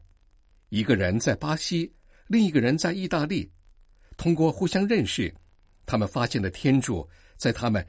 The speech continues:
生命中的旨意。二零二一年，也就是他们初次相遇的十年后，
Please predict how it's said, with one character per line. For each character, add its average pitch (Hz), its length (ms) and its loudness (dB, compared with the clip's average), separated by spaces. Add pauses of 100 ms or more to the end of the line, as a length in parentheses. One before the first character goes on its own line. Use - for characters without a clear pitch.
生 - 240 0
命 165 180 2
中 143 140 -4
的 113 100 2
旨 101 220 -4
意。 90 300 -4 (1040)
二 120 200 4
零 104 160 0
二 117 140 2
一 131 140 2
年， 92 300 0 (260)
也 127 120 2
就 143 140 2
是 135 280 0 (240)
他 165 120 0
们 147 100 6
初 - 220 -4
次 190 160 -2
相 220 240 -2
遇 202 100 -2
的 120 100 0
十 - 200 -2
年 95 220 0
后， 92 280 -4